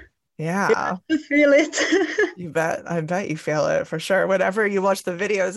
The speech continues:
Speaker 1: people's faces are just <laughs> plastered.
Speaker 2: Yeah. I could, I could feel it. It was a bit scary. And then I was thinking, like, if I didn't lose my clothes or something, because I couldn't feel anything.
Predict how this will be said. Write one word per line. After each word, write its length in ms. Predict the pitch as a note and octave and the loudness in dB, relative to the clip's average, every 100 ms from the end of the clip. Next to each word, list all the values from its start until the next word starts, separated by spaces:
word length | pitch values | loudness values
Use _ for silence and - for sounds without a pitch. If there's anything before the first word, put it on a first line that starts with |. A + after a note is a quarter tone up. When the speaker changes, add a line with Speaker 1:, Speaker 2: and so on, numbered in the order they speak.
| A3 | -8
Speaker 1:
people's 360 | - G3+ A3+ - | -10 -6 -6 -4
faces 560 | F#3 A3+ - G3 F#3+ | -2 -2 -2 -2 0
are 200 | F#3+ F#3 | 0 0
just 300 | G3+ A3 - F4 - F4+ | 0 -2 -2 -4 -2 -6
<laughs> 260 | - F#4+ - | -2 -4 -2
plastered. 760 | - - C#4+ C#4 - A4+ - D4 | -4 -2 -4 -4 0 2 2 0
Speaker 2:
Yeah. 120 | - D#4 - F#4+ - - - D4 | 0 0 0 -2 0 -2 0 0
I 120 | C4 B3 | 2 2
could, 280 | F4+ A#4 - | 2 2 2
I 80 | C#4 | 0
could 240 | C#4 D4+ | 0 -4
feel 400 | - - C4+ B3 | -4 4 6 6
it. 220 | A3+ A3 | 6 2
It 180 | G#3 B3 | 0 2
was 140 | B3+ C4 | 2 2
a 60 | |
bit 140 | A#3 A#3 | -4 -6
scary. 500 | - B3 G#3+ G#3+ G#3 | -2 0 2 2 2
And 260 | G3+ - | 0 -2
then 160 | A#3+ B3 | 0 2
I 120 | A#3+ | 2
was 200 | A#3+ C4 | 2 -2
thinking, 380 | - A#3+ A#3+ A#3+ | -6 -6 -4 -2
like, 240 | A#3+ A#3 - | 0 -2 -2
if 240 | - - | -10 -2
I 100 | B3+ | -2
didn't 400 | B3+ B3+ B3 B3 | 0 -4 -4 -4
lose 240 | A#3+ A#3+ C4 | -6 -4 -2
my 180 | B3 A3 _ | 0 -2 _
clothes 320 | B3 A3 A#3+ | 0 0 0
or 140 | - A3 | -2 -4
something, 480 | - A3+ A#3+ A#3+ A3 | -6 -6 -4 -8 -2
because 340 | A#3+ A#3+ A#3+ - - | -2 2 0 0 -4
I 80 | A#3+ | -4
couldn't 420 | - C#4+ D4 C#4+ - | -2 0 0 0 -2
feel 220 | C4+ C4 | 2 4
anything. 580 | B3 A3+ A3 G#3 F#3+ | 2 0 -4 -4 -4